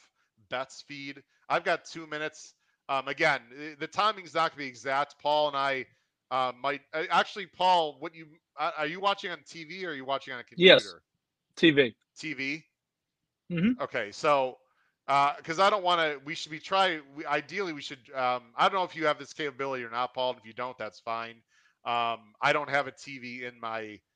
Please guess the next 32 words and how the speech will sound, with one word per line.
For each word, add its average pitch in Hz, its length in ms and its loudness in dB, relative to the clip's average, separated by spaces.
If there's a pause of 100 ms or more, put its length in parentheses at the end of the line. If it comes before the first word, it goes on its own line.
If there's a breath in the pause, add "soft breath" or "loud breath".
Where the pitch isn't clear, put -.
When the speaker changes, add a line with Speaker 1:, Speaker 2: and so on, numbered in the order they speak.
(120)
Speaker 1:
study 139 520 0
here 113 240 -8
where 110 220 -6
I'm 107 200 -12 (200)
watching, 120 480 2
and 104 120 -20
so, 117 500 -6 (420)
um, 120 260 -2
although 156 180 4
I 151 120 6
could 190 300 -4
put 151 140 -4
it 127 140 -4
on, 117 240 -4 (580)
I'll 139 120 0
tell 156 200 0
you 139 80 0
what, 123 160 0
as 139 220 -4
we're 143 80 -10
talking, 139 500 0 (160)
you, 143 220 -20
you 156 60 -12
said 156 200 -4
you're 139 100 -10
watching 139 300 0
on 117 100 -14
T 127 200 -16
V, 117 200 -12
right? 104 240 -10 (1300)
Speaker 2:
I 147 100 2
am. 117 260 4